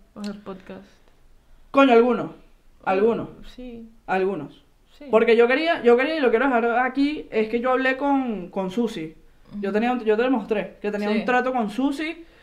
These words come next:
Speaker 2: de que ell-, ellos me iban a meter en un grupo a mí. Yo les dije, "Métame un grupo a mí con, que estén todas las personas que estaban involucradas en ese peo",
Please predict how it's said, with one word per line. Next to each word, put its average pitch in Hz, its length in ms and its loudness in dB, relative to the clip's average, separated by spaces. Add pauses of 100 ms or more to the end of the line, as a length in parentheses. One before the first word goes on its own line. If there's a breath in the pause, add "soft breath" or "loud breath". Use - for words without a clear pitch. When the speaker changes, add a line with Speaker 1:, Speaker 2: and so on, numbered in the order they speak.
(180 loud breath)
Speaker 2:
de 202 120 -4
que 196 180 -2
ell-, 208 340 -2
ellos 226 220 4
me 220 100 2
iban 226 120 2
a 277 40 4
meter 233 240 2
en 262 100 0
un 269 120 2
grupo 277 400 -2
a 190 120 0
mí. 254 380 0
Yo 214 100 2
les 220 100 2
dije, 247 160 2
"Métame 269 240 0
un 277 100 6
grupo 294 280 -2
a 208 100 2
mí 233 180 -2
con, 285 220 -2
que 233 80 -4
estén 240 320 0
todas 294 240 2
las 311 100 0
personas 240 280 2
que 269 80 0
estaban 247 220 2
involucradas 269 460 2
en 214 80 -2
ese 220 160 -4
peo", 226 380 -2